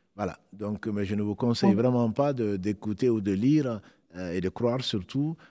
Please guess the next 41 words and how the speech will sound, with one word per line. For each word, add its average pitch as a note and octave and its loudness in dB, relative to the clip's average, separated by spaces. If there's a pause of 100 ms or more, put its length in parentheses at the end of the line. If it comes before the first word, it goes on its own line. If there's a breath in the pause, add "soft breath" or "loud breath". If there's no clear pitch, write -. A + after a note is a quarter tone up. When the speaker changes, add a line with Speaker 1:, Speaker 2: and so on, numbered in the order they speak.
(140 soft breath)
Speaker 1:
à F2+ -6
beaucoup G2+ 0
de F2+ -4
choses A#2+ -2
qui - -8
se G2+ -4
font, C#3 0
parce G#2+ -2
que - -2
le G#2 2
chemin A2+ 2 (160)
et G#2 -4
le, G#2 2
le F#2+ -2
terrain B2+ 0
est B2 -4
extrêmement A2+ 2
glissant, G2+ 2 (320 soft breath)
parce F#2+ -10
que B2+ 0
de G#2+ 2
là, A#2+ 4
on G#2+ 4
va G2+ 2
parler B2+ 4
aux D3+ 8
morts, C3+ 0
de A#2 0
là, A#2 2
on A2 0
va G#2+ 0
leur G2+ -2
demander A2 2
des E3 4
choses, E3 0
de B2 4
là, A#2 6
on A2 2
va A2 2
espérer B2+ 2
d'eux. D#3 6